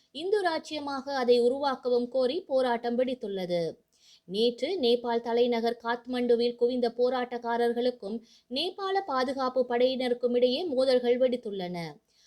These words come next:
மன்னராட்சி மற்றும் இந்து ராச்சியத்திற்கு ஆதரவான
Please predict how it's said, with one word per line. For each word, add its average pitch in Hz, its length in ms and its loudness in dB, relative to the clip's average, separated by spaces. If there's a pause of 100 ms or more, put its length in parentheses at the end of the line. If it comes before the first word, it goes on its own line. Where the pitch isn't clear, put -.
(260)
மன்னராட்சி 247 640 0
மற்றும் 247 380 0
இந்து 262 320 -2
ராச்சியத்திற்கு 247 680 -2
ஆதரவான 240 840 0